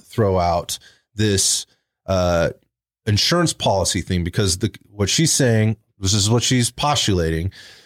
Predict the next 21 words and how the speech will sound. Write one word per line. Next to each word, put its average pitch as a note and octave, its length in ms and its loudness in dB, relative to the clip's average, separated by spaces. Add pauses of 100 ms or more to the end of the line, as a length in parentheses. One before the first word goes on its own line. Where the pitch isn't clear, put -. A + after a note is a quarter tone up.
(260)
She - 100 -4
hasn't F#2 260 0 (220)
said, D3+ 400 0 (300)
she's - 180 -2
not G2+ 300 0
ruled C3+ 320 2
on A2 120 2
it G2 100 0
yet, F#2 180 0
but G2 100 -4
she's G2 180 -2
saying G2 360 -2 (220)
that G2 360 -2 (720)
the A#2 80 -2
Second F#3 300 0
Amendment B2+ 400 2
doesn't A#2 220 2
say A2+ 180 0
anything A#2+ 280 0
about G2 280 0
municipalities G2 1120 0